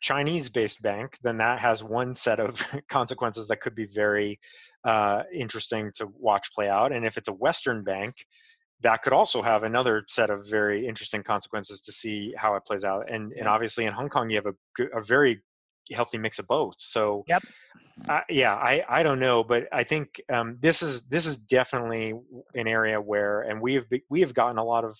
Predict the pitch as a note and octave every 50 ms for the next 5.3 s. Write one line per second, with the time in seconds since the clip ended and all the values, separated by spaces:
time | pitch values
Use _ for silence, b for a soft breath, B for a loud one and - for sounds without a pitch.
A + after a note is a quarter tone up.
0 | _ _ - A2+ A2 A2 G#2 - - - B2 A#2 A#2 A2+ A#2 - - A#2+ A2+ B2+
1 | A#2+ A2+ G#2+ A#2 A2+ A2 A2 A2 G#2+ G#2 - b b b b b b b b A2+
2 | G#2+ A#2+ B2 A#2+ A2+ G#2+ G#2+ - - A#2 G2+ - - - C3+ C3 C3 B2+ B2 A2+
3 | G#2+ G2+ - A2+ A2+ A2 A2 A2 A2 A2 G#2+ G#2+ G#2 A2 A2+ A2 A2 A2 G#2+ -
4 | - A#2+ G#2+ - A#2+ A#2 A2+ A#2+ - - E3 F#3+ E3 C3+ A#2+ A#2 - B2+ A2+ G#2
5 | - A#2+ A2 - - -